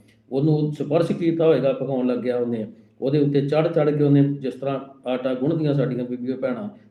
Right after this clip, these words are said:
ਉਹ ਜਿਸਮ ਲੱਗਿਆ ਹੋਏਗਾ ਉਹਦਾ ਪਕਾਉਣ ਲੱਗਿਆ,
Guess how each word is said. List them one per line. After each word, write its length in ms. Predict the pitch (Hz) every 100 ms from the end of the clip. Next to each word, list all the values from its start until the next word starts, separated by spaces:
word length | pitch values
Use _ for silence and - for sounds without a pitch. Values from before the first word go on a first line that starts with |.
| _
ਉਹ 120 | 123
ਜਿਸਮ 320 | 120 135 185 180
ਲੱਗਿਆ 300 | 151 147 151
ਹੋਏਗਾ 260 | 127 127
ਉਹਦਾ 160 | 127 135
ਪਕਾਉਣ 380 | 131 120 123 120
ਲੱਗਿਆ, 560 | 120 135 143 170 -